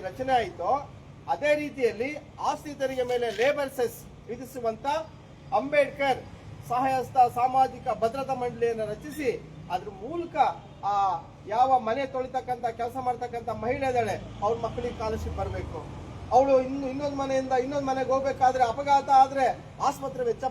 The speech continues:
ಬರಬೇಕು. ಅಪಘಾತದಿಂದ ತೀರ್ಕೊಂಡ್ರೆ ಐದು ಲಕ್ಷ ರೂಪಾಯಿ ಆ ಕುಟುಂಬಕ್ಕೆ ಸಾಂತ್ವನ ನಿಧಿ ಬರಬೇಕು. ಸಹಜವಾಗಿ ತೀರ್ಕೊಂಡ್ರೆ ಸಂಸ್ಕಾರಕ್ಕೋಸ್ಕರ ಇಪ್ಪತ್ತೈದು ಸಾವಿರ ರೂಪಾಯಿ ಕೊಡಬೇಕು. ಈ ತರದ ಎಲ್ಲ ಒತ್ತಾಯಗಳನ್ನ, ಹಕ್ಕೊತ್ತಾಯಗಳನ್ನ ಇಟ್ಕೊಂಡು ರಾಜ್ಯ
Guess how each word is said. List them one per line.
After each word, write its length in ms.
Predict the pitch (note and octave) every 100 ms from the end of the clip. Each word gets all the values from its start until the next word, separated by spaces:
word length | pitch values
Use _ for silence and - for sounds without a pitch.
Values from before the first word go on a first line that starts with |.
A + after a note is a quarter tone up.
| A#3
ಬರಬೇಕು. 380 | A3+ G#3+ - F3+ C#3+ - -
ಅಪಘಾತದಿಂದ 640 | D4+ D4+ D4 C4+ C#4 C4 A#3+ -
ತೀರ್ಕೊಂಡ್ರೆ 580 | D#4 E4+ - C#4+ C4+ A#3+ F#3 - - -
ಐದು 160 | C4+ C#4 C4+
ಲಕ್ಷ 260 | C4+ C4+ C4
ರೂಪಾಯಿ 280 | B3 C4 A3+
ಆ 20 | G#3
ಕುಟುಂಬಕ್ಕೆ 380 | B3+ C#4 C4 A#3+
ಸಾಂತ್ವನ 320 | A3+ B3+ C4 B3
ನಿಧಿ 160 | A3+ C4
ಬರಬೇಕು. 400 | A#3+ A#3 A3+ A3+ G3+ - - -
ಸಹಜವಾಗಿ 500 | A#3+ C#4+ D4+ D4 C#4+ B3+
ತೀರ್ಕೊಂಡ್ರೆ 460 | D4+ - C#4+ C4 A#3 - - A#3
ಸಂಸ್ಕಾರಕ್ಕೋಸ್ಕರ 800 | C#4 - C#4+ C4 C4+ B3+ C4+ B3+
ಇಪ್ಪತ್ತೈದು 420 | A#3 C4 B3 B3 A3+
ಸಾವಿರ 140 | A3 A3
ರೂಪಾಯಿ 160 | A3 G#3+
ಕೊಡಬೇಕು. 400 | G#3 G#3+ - G3+ - - - A3+
ಈ 60 | C4+
ತರದ 240 | B3 A#3+ G#3 E3+
ಎಲ್ಲ 220 | B3+ D4+ D#4 A#3+ - - - - - - - F3
ಒತ್ತಾಯಗಳನ್ನ, 920 | - - C4+ C4 C4 B3+ A#3 A3+ A#3+ D4 B3+
ಹಕ್ಕೊತ್ತಾಯಗಳನ್ನ 800 | G3+ - B3 B3 A#3+ A#3+ A3+ G#3+
ಇಟ್ಕೊಂಡು 400 | - A3+ G#3 D4 F4 E4+ - - E3
ರಾಜ್ಯ 300 | G3 A#3+ C4